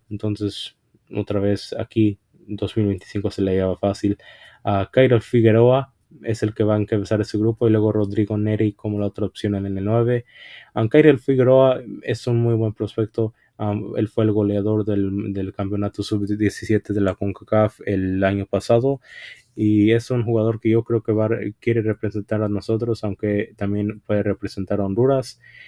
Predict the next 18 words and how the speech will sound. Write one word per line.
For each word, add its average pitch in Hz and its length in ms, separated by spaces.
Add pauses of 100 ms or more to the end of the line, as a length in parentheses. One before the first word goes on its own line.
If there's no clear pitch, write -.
(200)
pero 135 280
yo 117 140
creo 120 180
que 113 120
sus 113 240
intenciones 110 560
son 110 280
representar 107 640
a 101 60
nosotros 104 680 (140)
idealmente. 104 840 (400)
Ah, 98 200 (360)
Figueroa 113 640
es 104 180
un 107 100
muy 110 180
buen 107 180
prospecto. 107 640